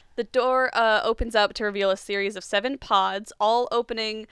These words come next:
freeing and slowly awakening the sleeping crew members inside. Uh, one by one, they slowly rise up, and they begin going about their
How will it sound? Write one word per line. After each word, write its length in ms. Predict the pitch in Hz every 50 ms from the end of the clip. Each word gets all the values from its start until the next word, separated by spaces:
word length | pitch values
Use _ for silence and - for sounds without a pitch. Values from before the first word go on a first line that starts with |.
| - -
freeing 400 | - 294 311 311 302 311 285 277
and 100 | 262 247
slowly 460 | - - - 269 254 262 262 254 254
awakening 560 | 247 233 214 202 202 - 226 208 208 202 202
the 200 | 185 190 196 185
sleeping 520 | 185 - - - 226 240 233 - 226 214 220
crew 480 | - - 247 233 226 220 214 214 196 -
members 460 | 185 190 190 185 190 185 180 180 -
inside. 760 | - - 185 175 175 175 - - 170 170 170 160 165 160 - -
Uh, 280 | - - 175 170 170 170
one 200 | 180 190 185 185
by 160 | 180 185 185
one, 300 | 180 175 180 180 180 180
they 160 | 165 170 175
slowly 340 | 175 - - 180 180 175 170
rise 300 | 165 175 170 170 175 185
up, 280 | 214 214 214 220 - - - -
and 320 | 196 196 196 196 190 208
they 200 | 202 202 196 196
begin 380 | 190 208 190 196 190 185 185 190
going 280 | 180 185 185 190 185
about 280 | 185 180 180 180 - -
their 300 | 185 180 180 180 180 175